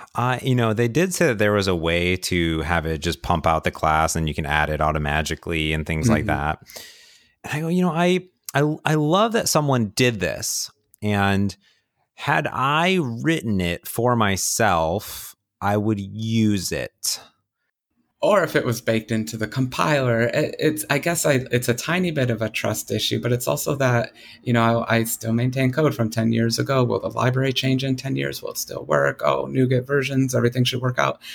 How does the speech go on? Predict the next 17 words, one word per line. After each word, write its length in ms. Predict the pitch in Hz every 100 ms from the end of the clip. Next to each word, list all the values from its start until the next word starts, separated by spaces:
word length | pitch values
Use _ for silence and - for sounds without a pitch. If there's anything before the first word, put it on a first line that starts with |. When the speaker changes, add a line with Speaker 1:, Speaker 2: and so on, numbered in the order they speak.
| -
Speaker 2:
But 80 | -
I 40 | 165
guess 200 | 180 139
I 40 |
just 200 | 117 -
have 80 | 107
a 40 |
lot 160 | 104 104
of 120 | 101
fear 240 | - 110 107
and 140 | 104
uncertainty. 600 | 104 - 117 110 110 110
And 160 | 107 101 - - -
if 140 | -
it's 160 | 123 -
baked 380 | - 135 127 -
in, 500 | 139 123 113 110 110